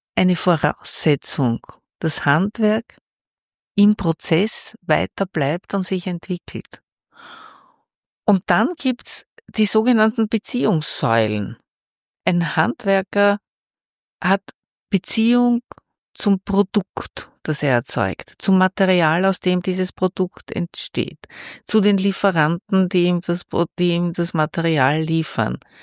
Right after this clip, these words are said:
zu den Kunden, die zu ihm kommen, zu seinen Mitarbeitern. Das ist ein, ein Netz, das da entsteht,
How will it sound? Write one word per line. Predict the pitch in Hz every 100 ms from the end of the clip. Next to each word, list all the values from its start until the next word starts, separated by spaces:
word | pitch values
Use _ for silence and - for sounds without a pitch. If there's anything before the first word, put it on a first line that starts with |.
| - - - - _
zu | - 220
den | 202 214 208
Kunden, | - 240 240 233 262 127 110 -
die | 165
zu | - 185
ihm | 185 190
kommen, | - 196 190 139 90 - - _ _ _ _ _
zu | - 214
seinen | 196 208 214 233 214
Mitarbeitern. | 240 - 175 - 95 - - 117 107 - _ _ _ _ _ _ -
Das | - 202 233
ist | 226
ein, | - 208 208 190 -
ein | - 196 196 190
Netz, | 202 277 - - - - _
das | 165 160
da | - 165
entsteht, | 170 - - 160 220